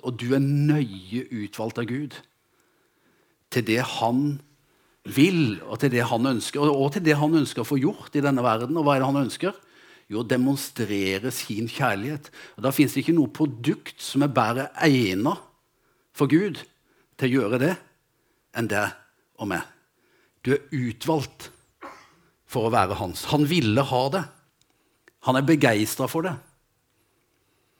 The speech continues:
Du er ingen tilfeldighet. Du er viktig for Gud.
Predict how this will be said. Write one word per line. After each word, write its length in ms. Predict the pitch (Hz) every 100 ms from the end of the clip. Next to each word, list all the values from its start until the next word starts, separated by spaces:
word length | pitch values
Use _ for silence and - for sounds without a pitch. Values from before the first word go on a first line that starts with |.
| _ _ _ _ _ _ _ -
Du 60 | 143
er 80 | 139
ingen 240 | 143 131
tilfeldighet. 960 | 165 139 135 104 110 139 151 139 - - _ _ _ _ _ -
Du 80 | 107 120
er 80 |
viktig 540 | 135 - - - 110 107
for 80 | 117
Gud. 320 | 127 123